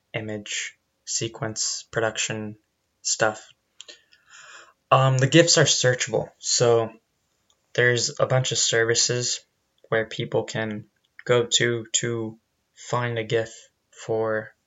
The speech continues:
to post somewhere else, like, to post on Twitter, to post on other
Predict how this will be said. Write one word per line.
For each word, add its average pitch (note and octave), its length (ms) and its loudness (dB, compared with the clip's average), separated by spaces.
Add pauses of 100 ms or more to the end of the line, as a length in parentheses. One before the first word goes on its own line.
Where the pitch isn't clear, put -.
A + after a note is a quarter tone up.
(640)
to C3+ 120 -4
post A#2 360 4
somewhere A2+ 360 0
else, A2+ 500 -2 (600)
like, A#2 240 -10
to - 60 -6
post - 320 -6
on A2+ 120 -8
Twitter, A#2 400 2
to - 120 -14
post - 320 -2
on A2 320 -8 (1120)
other A2+ 440 -2